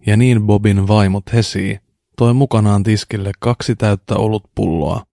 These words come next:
Tessie otti itselleen jääkaapista limonadipullon, istuutui miehiä vastapäätä tiskin toiselle puolen, avasi tottuneesti olutpullot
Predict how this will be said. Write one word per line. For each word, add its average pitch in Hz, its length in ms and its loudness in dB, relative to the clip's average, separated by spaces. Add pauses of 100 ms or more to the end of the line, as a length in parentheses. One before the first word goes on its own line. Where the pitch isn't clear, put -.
(800)
Tessie 95 420 2
otti 92 260 -2
itselleen 98 560 2
jääkaapista 101 800 0
limonadipullon, 104 1000 -2 (600)
istuutui 104 560 2
miehiä 98 500 2
vastapäätä 98 680 0
tiskin 98 440 -2
toiselle 98 480 2 (140)
puolen, 101 480 -2 (680)
avasi 95 360 4
tottuneesti 98 760 2 (140)
olutpullot 98 840 2